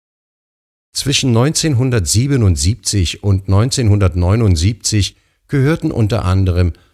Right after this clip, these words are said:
Donna Summer, Stevie Wonder und James Brown zum exquisiten Unterhaltungsprogramm. Nur weil man prominent war, hieß es aber noch lange nicht, dass die Türsteher einen hineinließen.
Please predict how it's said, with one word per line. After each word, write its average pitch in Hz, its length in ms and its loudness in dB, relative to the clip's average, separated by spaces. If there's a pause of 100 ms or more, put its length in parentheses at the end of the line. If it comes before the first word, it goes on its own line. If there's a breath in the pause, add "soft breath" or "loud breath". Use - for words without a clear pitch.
(120)
Donna 90 320 2
Summer, 104 580 0
Stevie 123 460 -2
Wonder 90 640 2
und 123 280 0
James 104 320 0
Brown 98 520 0 (260 soft breath)
zum - 260 -4
exquisiten 101 840 0
Unterhaltungsprogramm. 78 1500 0 (420)
Nur 127 320 2
weil 113 160 2
man 107 220 2
prominent 92 680 2
war, 87 300 0 (200)
hieß 110 300 0
es 104 200 -2
aber 95 240 0
noch 90 180 0
lange 104 300 0
nicht, 98 340 0 (300 soft breath)
dass 131 180 -4
die 127 180 -6
Türsteher 104 720 -2
einen 82 240 2
hineinließen. 92 920 2